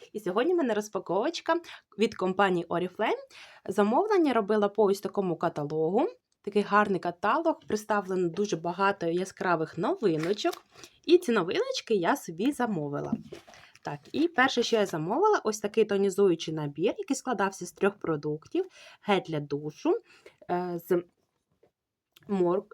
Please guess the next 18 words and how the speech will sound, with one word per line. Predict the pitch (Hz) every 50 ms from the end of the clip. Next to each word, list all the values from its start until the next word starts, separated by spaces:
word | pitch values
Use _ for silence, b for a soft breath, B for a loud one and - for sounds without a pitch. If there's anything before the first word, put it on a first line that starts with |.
| -
е, | 208 196 185
з | 185
лимоном, | 233 233 202 180 156 151 170 226 302 403 427 - -
з | 208 -
органічною | 214 202 214 202 196 196 202 196 - - - 185 170 160 156
морквою | 151 147 143 147 165 - - 254 294 330 370
та | 381 - - 214 254
імбирем. | 277 269 262 240 220 208 160 147 139 139 151 240 370 381 - b b b b b b b b -
Е, | 185 175 170 170 170 170 165 165 170
масочка | 175 175 170 160 160 - - 240 220 - - 320
тонізуюча | 320 349 330 330 330 330 311 330 320 320 311 311 294 - 330
для | 302 - 285 285 277 262
обличчя | - - 277 226 269 262 269 269 269 269 - 285 277 277 277 B B B B B
з | _ _
тим | _ - 240 240 240
самими | - - 247 233 240 226 226 233
ароматами | 226 226 220 220 214 220 226 226 226 226 220 214 214 226 220
і | 220 - _ - -